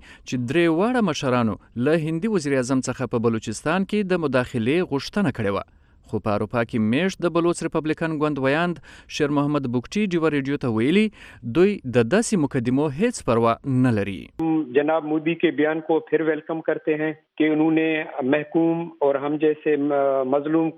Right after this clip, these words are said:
Speaker 2: قوموں کے لیے بیان دیا ہے جہاں ہماری نسل کشی ہو رہی ہے۔ پھر آتے ہیں آپ کے سوال کی طرف، کاغذ قلم انہی کے ہیں، وہ ایف آئی آر لکھیں یا جیٹ طیاروں سے بمباری کریں،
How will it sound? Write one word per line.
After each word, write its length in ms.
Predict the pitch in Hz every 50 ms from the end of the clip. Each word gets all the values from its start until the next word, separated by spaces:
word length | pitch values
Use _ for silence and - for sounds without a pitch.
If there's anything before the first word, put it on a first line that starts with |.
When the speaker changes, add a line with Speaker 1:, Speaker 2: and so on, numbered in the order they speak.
| 160
Speaker 2:
قوموں 200 | 151 151 151 151 147 - 160
کے 80 | 151 143 143
لیے 240 | 147 143 147 147 147 147 147 147 - 117 113 117 135
بیان 300 | 139 139 147 156 156 147
دیا 260 | 156 160 165 160 156 151 156
ہے 120 | 156 156 151 151 - - 139 127 _ -
جہاں 240 | 151 139 151 156 147 147
ہماری 280 | 143 143 143 143 143 131 131 131
نسل 260 | - 151 139 131 -
کشی 200 | 131 - - 131
ہو 120 | 120 117 117
رہی 240 | 117 113 113 113 113
ہے۔ 60 | 113 110 -
پھر 180 | 160 160 160 160
آتے 120 | 156 - 180
ہیں 60 | 170
آپ 180 | 165 165 - -
کے 100 | 185 170 170
سوال 220 | - 156 156 170 170 -
کی 100 | 185 175 170 -
طرف، 260 | 175 170 170 - - - - - - - - - - - _ _ -
کاغذ 340 | 147 151 160 160 185 185 175 165 -
قلم 260 | 170 156 175 180 165 135
انہی 240 | 135 139 156 170 170 -
کے 140 | 202 180 175 165
ہیں، 260 | 170 170 170 170 160 139 123 117
وہ 120 | 127 147 151 156 156 151
ایف 200 | 143 151 151 - 165
آئی 200 | 160 160 170 170
آر 100 | 170 160 160
لکھیں 580 | 165 160 - - 160 160 160 156 147 131 127 127
یا 100 | 143 147 147 143 143 143 143 139 135 131 117 120
جیٹ 420 | 147 156 165 165 - _ _ - 151 143 139 131 -
طیاروں 280 | - 147 147 151 156 156 143 -
سے 100 | 156 147 123
بمباری 400 | 131 135 139 139 151 156 160 165 160 -
کریں، 220 | 170 156 156 151